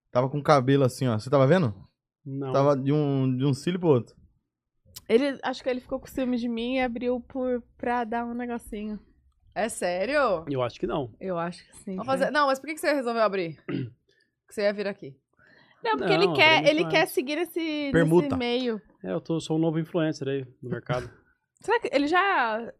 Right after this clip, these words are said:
Speaker 3: chegou a dez K?
Speaker 2: Chegou, será que
Speaker 1: Ele
Speaker 2: já
Speaker 1: não divulgou, arroba.
Speaker 2: Será que já chegou alguma publi aqui?
Speaker 4: Vamos ver.
Speaker 3: Você vai entrar pra Easy?
Speaker 2: Não.
Speaker 4: Fê.
Speaker 3: Por quê? Dez mil!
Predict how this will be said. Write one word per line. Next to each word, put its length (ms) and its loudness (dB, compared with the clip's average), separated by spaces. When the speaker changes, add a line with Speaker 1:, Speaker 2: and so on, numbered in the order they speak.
Speaker 3:
chegou 280 -4
a 120 2
dez 240 -2
K? 200 -6
Speaker 2:
Chegou, 440 -4
será 140 -4
que 60 2
Speaker 1:
Ele 100 4
Speaker 2:
já 40 4
Speaker 1:
não 80 4
divulgou, 400 8
arroba. 400 2
Speaker 2:
Será 200 -8
que 40 -8
já 80 -2
chegou 260 -4
alguma 220 -6
publi 360 -6
aqui? 240 -6
Speaker 4:
Vamos 260 -12
ver. 240 -8
Speaker 3:
Você 220 0
vai 120 8
entrar 240 4
pra 200 2
Easy? 500 0
Speaker 2:
Não. 420 -12
Speaker 4:
Fê. 640 -8
Speaker 3:
Por 140 -2
quê? 360 -2
Dez 340 10
mil! 500 2